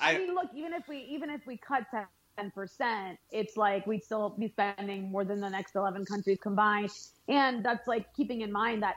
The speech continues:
Speaker 1: it, it's actually kind of cutting what Trump increased.
Speaker 2: Yeah, yeah, ten percent
Speaker 1: Uh,
Speaker 2: is actually even probably what Nancy Pelosi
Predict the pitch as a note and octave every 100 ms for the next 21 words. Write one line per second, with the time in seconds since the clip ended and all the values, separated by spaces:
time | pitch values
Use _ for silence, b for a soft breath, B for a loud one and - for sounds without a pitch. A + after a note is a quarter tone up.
0 | - A3 - G#3+ A#3+ A#3 - C#4+ A#3+ A3
1 | G3+ - G#3 G#3 G3 F#3+ - A3 G3 -
2 | F3+ - G3+ F3+ F3+ F#3+ - D#3+ D#3+ C#3
3 | C3+ - E3 E3+ G#3 G3 F#3 D#3 D3+ -
4 | D3+ E3+ E3+ G#3 F3 D#3+ C#3+ - D3 D3
5 | D3 C#3+ B2+ C3 B2+ - C3+ C#3 - C#3
6 | - C#3 C#3 C#3 C3 A#2+ A#2